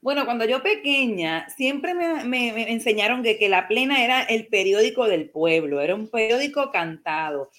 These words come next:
o como decimos nosotros, un periódico cantado. Y es, eh, este tipo de, de música que te habla de las cosas que están pasando en el pueblo.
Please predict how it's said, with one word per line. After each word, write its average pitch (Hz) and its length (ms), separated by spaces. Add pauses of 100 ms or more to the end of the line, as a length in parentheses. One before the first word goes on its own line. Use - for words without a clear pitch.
(440)
o 214 140
como 220 200
decimos 339 360
nosotros, 349 560
un 262 180
periódico 311 600 (100)
cantado. 180 680 (1400)
Y 294 200
es, 359 280
eh, 349 460
este 311 260
tipo 320 300
de, 311 240
de 302 100
música 294 480
que 208 120
te 208 280
habla 233 440
de 185 80
las 185 140
cosas 254 280
que 233 100
están 180 240
pasando 254 360
en 285 80
el 202 180
pueblo. 160 540